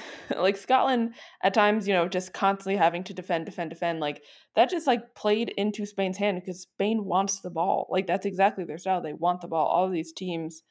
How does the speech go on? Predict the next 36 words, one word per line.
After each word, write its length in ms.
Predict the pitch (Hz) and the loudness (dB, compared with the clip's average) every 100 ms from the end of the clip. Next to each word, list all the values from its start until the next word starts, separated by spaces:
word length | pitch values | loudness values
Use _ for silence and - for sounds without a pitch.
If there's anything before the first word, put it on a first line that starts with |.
| _ _ | _ _
want 260 | 175 180 - | 2 2 2
the 60 | 180 | 0
ball. 320 | 170 160 - | 0 0 -6
Like, 380 | 185 139 131 - _ _ - | -2 -2 -2 -12 _ _ -4
none 260 | 196 233 | 2 4
of 100 | 247 | 2
these, 300 | 180 180 175 - _ _ _ | 0 -4 -4 -12 _ _ _
uh, 260 | 180 147 80 | 4 4 4
especially 300 | 190 214 202 | 0 -2 -2
when 100 | 196 | -2
we 60 | 185 | -2
think 200 | 180 175 | -4 -2
about, 240 | 165 151 | 2 2
you 60 | 147 | 2
know, 340 | 143 107 - - _ _ | -2 -4 -6 -14 _ _
let's 200 | 190 190 | -2 2
say, 120 | 175 | 2
like, 180 | 139 107 | 2 0
Spain, 540 | - - 180 165 156 - | -4 -2 -2 -2 -8 -6
England, 540 | 180 160 151 - - - _ - | -6 -6 -8 -10 -14 -20 _ -8
France, 580 | 185 156 120 - - - _ | -4 -2 -4 -12 -18 -20 _
the 80 | 180 | -4
Netherlands, 640 | 185 170 147 131 127 - | -2 0 -2 -4 -6 -4
like, 360 | 151 127 - - _ _ _ | -2 0 -2 -12 _ _ _
even, 320 | 202 190 190 - | -2 0 0 0
uh, 220 | 180 165 | 2 2
thinking 240 | 170 180 175 | 0 -6 0
about, 280 | 170 - | 2 0
for 80 | - | -4
example, 280 | 180 185 185 | -6 -4 -2
like, 160 | 143 - | -2 -2
Canada, 380 | 196 170 147 | -4 0 2
like, 180 | 143 165 | 2 2
none 280 | 202 180 208 | -2 0 0
of 180 | 269 269 | 0 -2
these 340 | 220 196 190 | -2 -4 -4